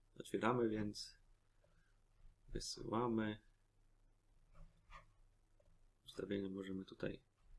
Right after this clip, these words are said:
pominąć. Ja tutaj włączę wersję trzydziestodniową. I teraz mogę otworzyć nowy projekt i teraz otworzę tutaj to okno, to zobaczmy. My tutaj jesteśmy w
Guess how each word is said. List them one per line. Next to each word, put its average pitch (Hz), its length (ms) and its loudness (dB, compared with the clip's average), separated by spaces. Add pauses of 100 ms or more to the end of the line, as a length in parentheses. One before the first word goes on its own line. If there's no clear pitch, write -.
(920)
pominąć. 120 840 4
Ja 127 120 6
tutaj 107 260 4
włączę 95 440 -2 (880)
wersję - 540 0 (400)
trzydziestodniową. 101 800 0 (220)
I 175 80 -6
teraz - 260 8
mogę 107 200 6
otworzyć - 480 -2 (320)
nowy 143 260 6
projekt 113 460 6
i - 60 -10
teraz 104 240 4
otworzę 113 500 4
tutaj 98 400 0 (580)
to - 100 0
okno, 113 520 6 (380)
to 127 300 8 (540)
zobaczmy. 110 600 6 (320)
My 104 100 -2
tutaj 110 280 6
jesteśmy 104 560 2 (120)
w 113 260 8